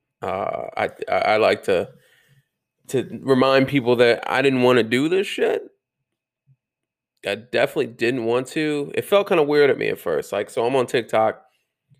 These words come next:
and I'm looking at the people make cringy videos. And some, some people are, like, really attractive, but at the same time, they're, that's their, that's their go-to. That's the, that's all they have.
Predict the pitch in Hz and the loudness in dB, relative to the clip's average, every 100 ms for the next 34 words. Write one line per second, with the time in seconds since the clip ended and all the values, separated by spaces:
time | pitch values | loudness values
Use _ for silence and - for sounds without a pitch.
0 | _ _ - 139 147 139 131 120 139 123 | _ _ -2 2 2 2 0 -2 -6 -2
1 | 120 113 - 127 117 110 113 117 113 113 | -2 -2 -2 -2 -4 -6 -4 0 2 2
2 | 113 110 110 - 156 - 240 - - 226 | 2 -2 -6 -4 0 2 0 -2 -2 0
3 | 156 135 113 113 123 120 - 110 107 107 | 2 4 4 2 0 0 2 2 0 -6
4 | 101 113 113 110 117 110 120 110 110 110 | -6 -6 -6 -6 -4 -4 -4 -4 -2 -2
5 | 107 - _ _ _ _ _ 120 123 - | -4 -8 _ _ _ _ _ 0 0 2
6 | 117 104 110 - _ _ _ _ _ _ | 2 4 0 -8 _ _ _ _ _ _
7 | _ _ _ _ _ _ _ _ _ _ | _ _ _ _ _ _ _ _ _ _
8 | _ 120 - 113 120 113 107 - 101 76 | _ -10 -8 -4 2 2 2 -4 -4 -6
9 | - _ _ - 110 - 85 95 107 107 | -10 _ _ -12 -12 -8 -8 -6 -2 2
10 | 113 110 107 92 - | 2 0 -2 -4 -6